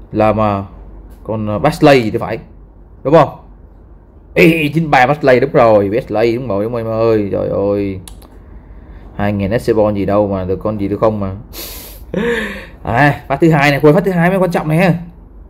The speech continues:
Đó, chưa? Đấy, cờ gì đây? Hà Lan, sút. S T, ai cần không? Manchester, Hà Lan. Con gì mới mới trăm á? Đúng rồi, con Chitri. Trời ơi, Chitri anh em ơi.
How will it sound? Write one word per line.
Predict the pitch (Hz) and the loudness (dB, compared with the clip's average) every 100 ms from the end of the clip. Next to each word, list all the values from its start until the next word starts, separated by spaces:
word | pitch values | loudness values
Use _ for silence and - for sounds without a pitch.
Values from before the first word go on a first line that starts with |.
| - | -8
Đó, | 143 220 285 339 349 311 | -4 -2 0 2 2 2
chưa? | 214 254 247 - - - - - - | 6 6 6 2 -10 -20 -20 -20 -2
Đấy, | - 269 - | 2 2 0
cờ | 131 | -2
gì | 143 | 4
đây? | 156 185 - - - - - - - - - - - | 6 6 2 -10 -20 -20 -20 -20 -20 -20 -20 -20 -6
Hà | 123 | 0
Lan, | 143 190 185 - - - | 4 4 2 -2 -10 0
sút. | - 294 - - - - - - | 4 4 2 -20 -20 -20 -20 -8
S | - 254 | -2 2
T, | 208 208 220 151 - | 6 8 8 4 -4
ai | 151 | 0
cần | 170 | 4
không? | 165 135 - - - - - - | 4 2 -4 -20 -20 -20 -20 -14
Manchester, | 123 123 147 123 120 | -10 -6 0 2 2
Hà | 107 | 2
Lan. | 110 120 110 - - - - - - | 0 -2 -6 -18 -20 -20 -20 -20 -4
Con | 131 | -2
gì | 123 | 0
mới | 110 131 | 0 4
mới | 156 180 | 6 4
trăm | 170 143 | 4 2
á? | 175 - - - - | 0 -2 -12 -20 -2
Đúng | 175 247 | 2 4
rồi, | 254 165 190 214 | 4 6 6 4
con | 180 | 2
Chitri. | 175 170 - - 165 208 196 135 - - - - - - - - - - - | 0 -2 -8 2 6 6 4 -2 -6 -14 -16 -16 -20 -20 -20 -20 -20 -20 -12
Trời | 87 87 | -6 -2
ơi, | 95 107 | 0 0
Chitri | 123 120 113 | -2 -2 0
anh | |
em | 113 113 | 2 4
ơi. | 131 131 110 | 6 6 2